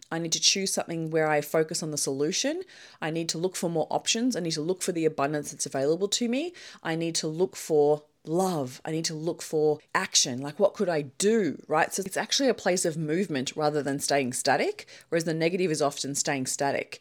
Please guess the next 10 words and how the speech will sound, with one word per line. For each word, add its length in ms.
So 420
it's 240
shifting 460
into 640
choosing 920
rather 240
than 160
playing 320
the 100
victim. 520